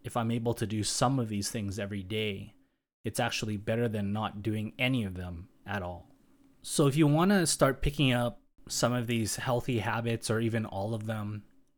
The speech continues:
my biggest recommendation to everyone is to start off slow, but to also try out this trick that I learned as well. Start off with three things. And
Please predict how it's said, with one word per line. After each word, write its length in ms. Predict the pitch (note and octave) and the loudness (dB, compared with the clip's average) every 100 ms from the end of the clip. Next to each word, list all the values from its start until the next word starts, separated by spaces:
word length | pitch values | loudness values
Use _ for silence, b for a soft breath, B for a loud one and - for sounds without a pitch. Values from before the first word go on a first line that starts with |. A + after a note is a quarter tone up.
| _ _ _ | _ _ _
my 120 | G#2 A2+ | -2 2
biggest 320 | C#3+ D#3+ - | 4 4 2
recommendation 880 | C3+ C3 B2 A#2 A2 A2+ - A#2+ A2 | 2 2 2 2 2 2 0 -2 0
to 100 | G#2 | 0
everyone 480 | G#2+ G#2+ G#2 G#2+ | 0 -2 -2 -2
is 320 | G#2 G#2 G2 - | -2 -2 -4 -4
to 140 | A2+ | -4
start 280 | - - B2 | -2 2 4
off 200 | A2+ - | 2 0
slow, 540 | - - G2 F#2+ G2 - _ _ _ _ _ | -2 -2 -4 -4 -8 -12 _ _ _ _ _
but 380 | B2 A#2 A#2 - - - - | 2 4 0 -4 -16 -20 -6
to 120 | - | -4
also 380 | C3+ E3+ - G3 - | 0 0 2 2 0
try 380 | - - C3+ C3 | 0 4 6 6
out 200 | B2+ - | 2 -2
this 220 | A2 - | -4 -4
trick 420 | - - C3 - | -2 2 2 2
that 160 | A2 G2+ | -2 -2
I 100 | G2+ | -4
learned 300 | G2+ G2 G2 | -4 -4 -4
as 160 | F#2 | -6
well. 400 | F#2+ F#2 F2+ A2 - - - - - - | -6 -8 -10 -16 -20 -20 -20 -20 -20 -6
Start 400 | - - D#3+ E3 | -2 6 6 6
off 180 | E3 | 2
with 140 | B2+ - | -2 -2
three 320 | - C3+ C3 | 0 2 2
things. 720 | - G2+ E2+ F#2 - - - _ _ _ _ _ - | 0 -6 -8 -14 -14 -14 -16 _ _ _ _ _ -8
And 760 | A#2 A2 G#2+ G#2+ G#2 G#2+ G2+ | -4 -2 -2 -2 -2 -4 -6